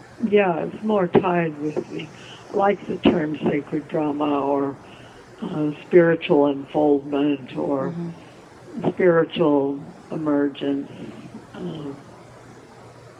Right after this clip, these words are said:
Speaker 1: in some way.
Speaker 2: Yeah, so,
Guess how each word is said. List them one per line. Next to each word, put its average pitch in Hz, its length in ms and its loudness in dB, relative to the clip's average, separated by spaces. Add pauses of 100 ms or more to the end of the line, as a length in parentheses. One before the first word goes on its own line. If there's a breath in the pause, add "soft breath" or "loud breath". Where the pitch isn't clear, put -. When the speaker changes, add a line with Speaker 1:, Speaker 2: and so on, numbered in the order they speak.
Speaker 1:
in 165 200 -6
some 170 320 -6
way. 135 300 -8 (1000)
Speaker 2:
Yeah, 269 360 0
so, 247 460 -4